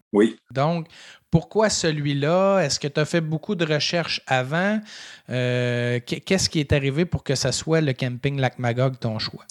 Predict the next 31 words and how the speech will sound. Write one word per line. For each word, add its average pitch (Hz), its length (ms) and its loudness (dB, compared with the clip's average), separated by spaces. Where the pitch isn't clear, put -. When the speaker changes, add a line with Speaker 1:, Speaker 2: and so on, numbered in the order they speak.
Speaker 1:
Ouais, 113 280 4
je 107 120 -8
te, 151 260 4
je - 80 -2
te 165 100 2
dirais, 147 360 4
c'est 185 120 -2
une 151 140 4
bonne 170 160 4
question, 156 460 2
c'est 139 220 2
que 127 600 4
j'en 156 320 2
ai 185 100 4
visité 165 540 -2
pendant 135 460 2
sept 135 420 -2
ans. 113 160 -4
Puis 135 120 2
des 135 200 2
fois, 180 180 2
on 170 100 4
était 143 280 4
sur 143 180 0
le 139 140 6
bord 143 320 2
d'acheter 123 420 -2
puis 139 160 -4
de 113 140 4
signer, 123 560 2
là. 127 220 0